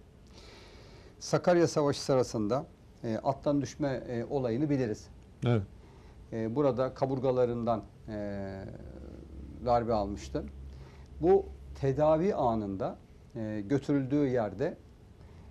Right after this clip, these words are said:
Speaker 1: e, Etnografya Müzesi'nin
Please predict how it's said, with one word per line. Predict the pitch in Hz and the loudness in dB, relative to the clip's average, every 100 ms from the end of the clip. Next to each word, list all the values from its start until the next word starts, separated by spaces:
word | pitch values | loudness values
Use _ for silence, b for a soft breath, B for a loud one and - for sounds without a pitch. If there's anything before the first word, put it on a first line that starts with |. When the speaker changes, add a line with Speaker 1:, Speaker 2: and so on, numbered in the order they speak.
| - - | -14 -6
Speaker 1:
e, | 113 110 107 - - - | -4 -4 -6 -10 -20 -4
Etnografya | 139 135 170 175 190 220 - 151 104 92 - - | -4 -2 0 2 2 0 4 4 4 0 -14 -10
Müzesi'nin | 120 127 135 127 131 117 208 | -6 0 0 0 -2 -2 -4